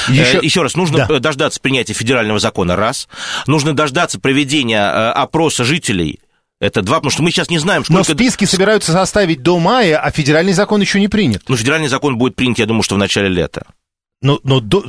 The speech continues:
Speaker 2: но после мая. То есть списки уже будут составлены, а федеральный закон будет позже.
Speaker 1: Э, не,
Speaker 2: Это
Speaker 1: списки
Speaker 2: не
Speaker 1: будут
Speaker 2: слишком
Speaker 1: сос-,
Speaker 2: быстро?
Speaker 1: списки составлены будут только после проведения всех опросов с участием и активного гражданина, и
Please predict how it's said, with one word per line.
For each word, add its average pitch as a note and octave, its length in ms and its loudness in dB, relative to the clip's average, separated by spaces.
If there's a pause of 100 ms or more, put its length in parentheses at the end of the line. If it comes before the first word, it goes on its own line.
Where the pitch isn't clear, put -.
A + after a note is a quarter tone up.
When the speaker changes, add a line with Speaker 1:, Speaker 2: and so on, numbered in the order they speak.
Speaker 2:
но D3+ 160 2
после E3+ 340 0
мая. B2+ 360 0
То - 240 -2
есть - 120 0
списки F#3 380 0
уже D3+ 180 4
будут D3 240 0
составлены, G#3 540 2
а D3 60 2
федеральный D3+ 400 2
закон E3+ 300 0
будет D#3+ 220 -2
позже. C3 240 2
Speaker 1:
Э, G2+ 240 2
не, D#2 140 -6
Speaker 2:
Это - 140 -2
Speaker 1:
списки F#3 180 0
Speaker 2:
не F#3 60 2
Speaker 1:
будут - 160 2
Speaker 2:
слишком - 180 0
Speaker 1:
сос-, - 60 2
Speaker 2:
быстро? - 240 -4
Speaker 1:
списки - 280 -2
составлены A#2+ 480 -2
будут A2 220 0
только E3 260 0
после A#2 260 -2
проведения A2+ 440 0
всех - 260 -2
опросов B2 460 -2
с - 40 -8
участием A2 480 0 (260)
и - 40 0
активного D3 400 0
гражданина, A2 560 -2
и G#2+ 320 0